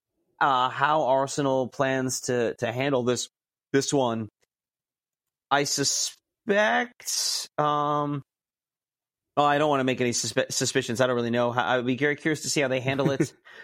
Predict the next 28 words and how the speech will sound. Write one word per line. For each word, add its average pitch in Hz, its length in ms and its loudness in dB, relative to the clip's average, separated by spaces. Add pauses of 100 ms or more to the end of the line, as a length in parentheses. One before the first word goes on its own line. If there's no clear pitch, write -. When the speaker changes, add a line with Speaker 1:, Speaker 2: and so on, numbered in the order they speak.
(160)
Speaker 1:
Um, 127 460 2 (220)
you 151 100 4
know, 165 40 2
Brentford 196 500 2
is, 180 180 2
Brentford 240 420 0
is, 214 280 -2
is 190 280 0
not 208 180 2
a 247 80 -2
bad 202 420 0
team. 165 360 0
They 127 100 0
can 135 120 -2
be 139 80 2
very 151 220 2
dangerous, 156 460 -2
but - 140 -20
playing 151 240 0
at - 80 -4
home, 170 460 -2
I 143 100 -2
feel, 143 360 0
I 135 80 -2
feel 139 140 -2
much 139 160 -4
more 143 80 -2
confidence. 123 760 -4